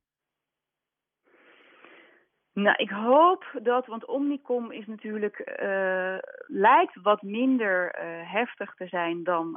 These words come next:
gedacht. Dus dat scheelt weer. Maar de, de, de besmettingen lopen in onze regio nu weer op.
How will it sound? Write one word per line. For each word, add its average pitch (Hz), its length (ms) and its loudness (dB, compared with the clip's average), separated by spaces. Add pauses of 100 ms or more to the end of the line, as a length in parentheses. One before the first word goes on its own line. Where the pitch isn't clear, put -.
gedacht. - 560 -4
Dus 185 300 -18
dat 196 200 -6
scheelt 226 420 -6
weer. 247 220 0
Maar 202 160 -2
de, 196 240 -8
de, 180 240 -10
de 175 320 -4
besmettingen 175 600 -4
lopen 180 320 -2
in 170 60 -4
onze 165 220 -6
regio 165 340 -6
nu 170 200 -8
weer 160 140 -8
op. - 340 -6